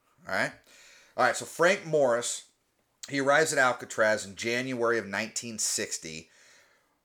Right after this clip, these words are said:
um, after convictions for bank robbery,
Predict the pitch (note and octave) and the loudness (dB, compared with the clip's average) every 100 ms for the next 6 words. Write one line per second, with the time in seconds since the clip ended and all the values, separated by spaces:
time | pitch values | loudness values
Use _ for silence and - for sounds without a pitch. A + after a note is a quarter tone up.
0 | - G#2 G2 F#2 B2 A#2 B2+ A2 F2+ C3+ | -6 -2 0 0 -2 -4 -6 -10 -2 0
1 | C3+ A#2+ - G2 A#2 B2+ A#2+ A#2 A2+ G#2+ | 0 -6 -10 -4 -2 -2 0 0 0 -2
2 | G#2 G#2+ A#2 | -4 -6 -8